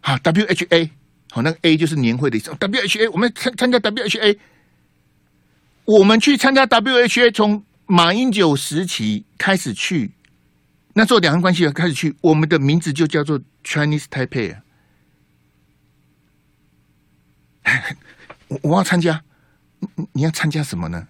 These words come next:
我，我要参加以 Chinese Taipei 的身份参加W H A，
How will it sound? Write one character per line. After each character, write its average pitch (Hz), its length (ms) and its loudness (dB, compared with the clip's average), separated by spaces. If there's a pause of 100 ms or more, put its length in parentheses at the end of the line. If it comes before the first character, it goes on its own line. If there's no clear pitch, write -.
(100)
我， 135 200 -4
我 139 160 -2
要 165 80 0
参 151 220 -4
加 143 260 -4 (600)
以 117 220 -2 (400)
Chinese 180 400 2
Taipei 170 340 0
的 151 100 0
身 151 220 -2
份 151 160 -2
参 139 180 -2
加 139 140 -2
W 120 280 -6
H - 160 -8
A， 95 220 -10